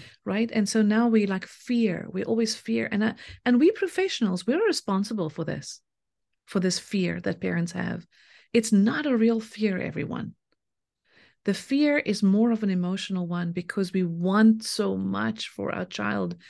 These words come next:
to get to a good place and to get to a place where they don't have to struggle so hard, right? We do want that. And because of that,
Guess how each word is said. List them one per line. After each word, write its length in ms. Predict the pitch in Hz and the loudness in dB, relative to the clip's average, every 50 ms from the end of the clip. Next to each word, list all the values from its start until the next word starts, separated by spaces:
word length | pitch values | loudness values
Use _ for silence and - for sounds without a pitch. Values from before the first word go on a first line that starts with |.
| - - _ _ - | -20 -20 _ _ -4
to 100 | 220 190 | -4 -4
get 340 | 180 - 220 214 208 - | -2 0 0 0 0 -2
to 100 | - 214 | -4 -4
a 120 | 190 175 180 | -2 -2 -2
good 260 | - - 190 190 - | -2 -4 -4 -4 -4
place 480 | - 185 165 - 175 175 - - - _ _ _ _ _ | -4 -4 -4 -4 -4 -8 -10 -12 -14 _ _ _ _ _
and 100 | 214 202 | -4 -2
to 80 | - 220 | -2 0
get 220 | 220 233 233 226 | 0 0 0 0
to 80 | - 233 | 0 -2
a 60 | 214 | -4
place 360 | 220 - 202 196 196 185 - | -2 -2 -4 -2 -2 -4 -4
where 300 | - 196 185 185 185 185 - - - - - - _ _ _ _ _ _ _ _ | -2 -2 -2 -2 -4 -6 -10 -16 -20 -20 -20 -20 _ _ _ _ _ _ _ _
they 100 | - 233 | -4 -2
don't 140 | 240 269 269 | 0 0 -2
have 200 | 240 - - - - | -2 -4 -8 -10 -12
to 100 | - 269 | -10 -10
struggle 440 | - - - - - - - 180 180 | -10 -8 -8 -8 -10 -10 -8 -8 -8
so 200 | - - - 151 | -8 -8 -8 -10
hard, 500 | - - - - - - - - - - _ _ - | -12 -12 -12 -12 -12 -12 -14 -16 -18 -20 _ _ -8
right? 280 | - 170 196 220 226 220 - _ _ _ _ _ _ _ _ - | -6 -4 -4 -4 -6 -8 -12 _ _ _ _ _ _ _ _ -4
We 80 | 214 | -2
do 240 | 214 220 254 262 233 | 0 2 2 2 2
want 300 | 190 170 160 170 175 170 | 0 -2 -4 -4 -4 -6
that. 200 | - 175 - 180 - _ - - - - - _ - | -8 -10 -10 -12 -16 _ -20 -20 -20 -20 -16 _ 2
And 100 | 220 220 | 4 4
because 320 | 220 226 220 - 294 277 269 | 4 4 2 0 0 2 2
of 160 | 254 196 175 | 0 0 0
that, 380 | 175 165 165 190 185 - - | -2 -4 -4 -6 -8 -12 -18